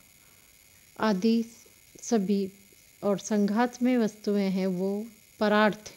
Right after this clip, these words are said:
या दूसरों के लिए होती हैं, अपने, अपने लिए नहीं।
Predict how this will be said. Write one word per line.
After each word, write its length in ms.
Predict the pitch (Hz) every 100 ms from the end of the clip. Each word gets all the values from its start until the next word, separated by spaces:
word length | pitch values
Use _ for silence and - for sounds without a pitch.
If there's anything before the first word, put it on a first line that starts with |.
| -
या 140 | 208 208
दूसरों 460 | 208 226 240 254
के 180 | 240 240
लिए 160 | 214 190
होती 360 | 165 165 180
हैं, 220 | 175 175 -
अपने, 480 | 190 - 208 214 214 - -
अपने 340 | - 220 214
लिए 320 | 208 202 190 196
नहीं। 320 | 185 165